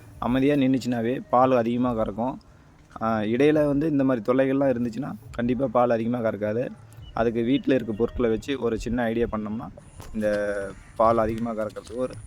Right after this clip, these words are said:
சின்ன ஒரு செய்முறை. இப்ப பாத்தீங்கன்னா,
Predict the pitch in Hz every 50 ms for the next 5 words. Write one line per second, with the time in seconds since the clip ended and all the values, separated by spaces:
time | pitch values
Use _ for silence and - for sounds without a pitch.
0 | - - - - - - - - 120 120 123 120 113 107 107 104 101 98 98 95
1 | 95 95 95 - - - - - - - - - - - - - - - - -
2 | - - - - - - - - - - - 123 123 120 117 120 110 110 123 -
3 | 120 - - - - - - - - - - - - - - - - - 104 -
4 | 123 113 135 147 151 156 147 135 135 147 -